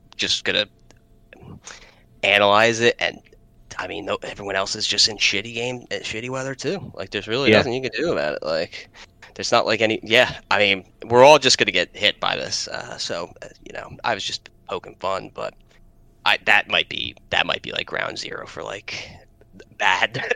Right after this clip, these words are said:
Speaker 1: <laughs> bad plays, just, like, an unfortunate play. But, I mean, you can just look on my side, and I'll be dealing with it too. So, I mean,
Speaker 2: Yeah.
Speaker 1: a-, and, uh, but the good thing is you got, you know, Herbert in a dome. Uh, New England,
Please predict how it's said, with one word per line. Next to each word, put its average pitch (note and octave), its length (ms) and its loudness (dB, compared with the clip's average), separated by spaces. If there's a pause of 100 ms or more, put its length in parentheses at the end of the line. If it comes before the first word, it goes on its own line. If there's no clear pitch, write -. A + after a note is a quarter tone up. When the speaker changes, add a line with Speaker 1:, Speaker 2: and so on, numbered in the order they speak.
Speaker 1:
<laughs> - 140 -8
bad D3 260 6
plays, C#3 520 6
just, - 280 -2
like, A2+ 160 4
an A2 80 -2
unfortunate A2 840 -4
play. G#2+ 380 -2 (800)
But, F2 220 4 (120)
I F2+ 60 -2
mean, F2 320 -2 (120)
you - 140 -12
can E2+ 140 -12
just - 200 -6
look E2 140 -8
on F2 180 -6
my D#2 140 -4
side, F#2 340 -2
and G#2 220 -6
I'll G#2 80 0
be A2+ 120 -6
dealing A2+ 280 4
with A2 160 0
it A2 80 -6
too. A2+ 380 0 (200)
So, F#2 240 -4 (120)
I - 40 -12
mean, G2+ 320 -4 (500)
Speaker 2:
Yeah. G#2+ 200 6 (540)
Speaker 1:
a-, G#2+ 240 6
and, G2+ 360 6
uh, G#2 160 4
but - 200 2
the A2 80 -6
good A2+ 160 2
thing A2 120 4
is G2 160 0
you G#2 100 2
got, G2 260 4
you F#2+ 80 -2
know, F#2 100 0
Herbert G#2 440 0
in G2 120 0
a G2 80 2
dome. G2 800 2 (340)
Uh, F#2 400 4 (560)
New F#2+ 340 -4
England, A2 420 2